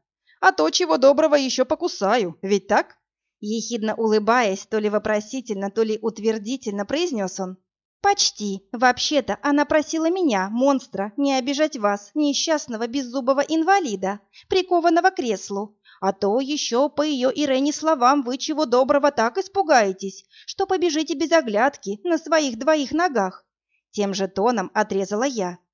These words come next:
«Если бы глаза могли убивать, то, поверьте, сейчас бы перед вами находился мой бездыханный труп». Во взгляде Марко я прочла, что он не успокоится, пока не отплатит мне.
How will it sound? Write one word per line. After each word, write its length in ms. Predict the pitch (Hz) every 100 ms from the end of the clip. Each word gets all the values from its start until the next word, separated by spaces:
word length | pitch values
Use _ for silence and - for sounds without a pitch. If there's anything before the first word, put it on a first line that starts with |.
| _ _ _ _ -
«Если 420 | 202 214 208 214
бы 140 | 202
глаза 360 | 202 208 196 202
могли 380 | 202 202 202 -
убивать, 600 | 208 214 202 226 226 - -
то, 140 | 294
поверьте, 680 | 302 302 208 185 - 185 185
сейчас 560 | - - 214 233 226 220
бы 100 | 190
перед 320 | 226 220 208
вами 320 | 202 240 226
находился 640 | 202 196 226 208 208 196 233
мой 180 | 226 220
бездыханный 640 | 226 220 262 262 254 320
труп». 320 | 359 214 185 - _ _ _ _ - _
Во 220 | 175 190
взгляде 480 | 175 185 196 196 185
Марко 420 | 180 196 220 214
я 180 | 185 185
прочла, 520 | 185 196 190 185 185
что 220 | 185 - 202
он 180 | 202
не 80 | 208
успокоится, 720 | 220 220 294 277 190 185 - 180
пока 340 | 208 196 202
не 140 | 220
отплатит 560 | 277 - 320 220 202 -
мне. 300 | 185 175